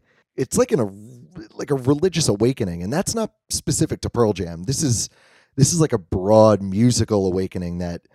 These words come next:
I mean, I could think back to other examples that, like, it, it launched what is, like, now my career. And, you know, I could think of, like, Jones Beach two thousand, Red Hot Chili Peppers, Around the World,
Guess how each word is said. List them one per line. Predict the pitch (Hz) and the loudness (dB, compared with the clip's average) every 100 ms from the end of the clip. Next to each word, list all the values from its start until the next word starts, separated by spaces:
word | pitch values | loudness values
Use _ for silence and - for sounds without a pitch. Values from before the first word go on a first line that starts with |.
| _ _ _ _ 107 | _ _ _ _ -6
I | |
mean, | 104 101 90 87 - | -4 -4 -6 -10 -4
I | 127 | -2
could | 139 - | 0 0
think | 117 - | -4 0
back | 107 101 - - _ - | -2 -2 -6 -20 _ -2
to | 131 | 2
other | 120 117 | 4 4
examples | 107 117 165 151 | 2 2 0 0
that, | 135 139 | -2 -2
like, | 127 - - _ _ | -6 -6 -20 _ _
it, | 285 - - _ - | -16 -16 -20 _ -18
it | 214 | -16
launched | 185 123 113 135 147 - - - _ | -14 -6 4 4 4 -2 -8 -12 _
what | - 110 113 117 | -20 2 4 4
is, | 113 | 4
like, | 113 101 | 2 0
now | 101 107 113 | 0 0 0
my | 120 | -2
career. | 120 113 202 151 87 | -2 2 4 2 2
And, | 90 87 90 - _ _ | -4 -6 -8 -12 _ _
you | 117 | 2
know, | 123 | 6
I | 117 | 6
could | 131 | 4
think | 139 123 | 0 0
of, | 104 | 0
like, | 110 104 - - _ _ _ _ _ _ | 0 0 -8 -20 _ _ _ _ _ _
Jones | 135 120 | 2 2
Beach | - 120 - | 0 -4 -4
two | - 117 | -2 0
thousand, | 110 98 90 78 78 - 120 | 2 2 0 -6 -14 -6 0
Red | 113 | 2
Hot | 107 | 2
Chili | 117 101 | 0 -2
Peppers, | 90 80 78 82 - | -2 -6 -10 -10 -2
Around | 120 107 104 | 2 2 2
the | 95 | 2
World, | 92 71 - - | 0 -2 -8 -14